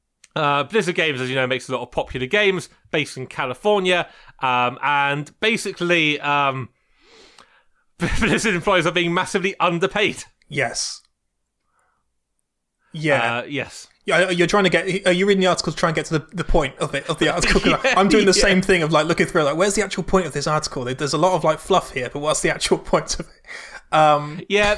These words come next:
Speaker 2: <laughs>
Speaker 1: basically they're underpaid. They're not getting, like, competitive salary increases.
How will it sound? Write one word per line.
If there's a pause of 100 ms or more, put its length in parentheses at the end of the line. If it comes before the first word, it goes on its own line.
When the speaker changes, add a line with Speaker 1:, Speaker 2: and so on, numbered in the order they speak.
(100)
Speaker 2:
<laughs>
Speaker 1:
basically
they're
underpaid. (260)
They're
not
getting,
like, (320)
competitive
salary
increases.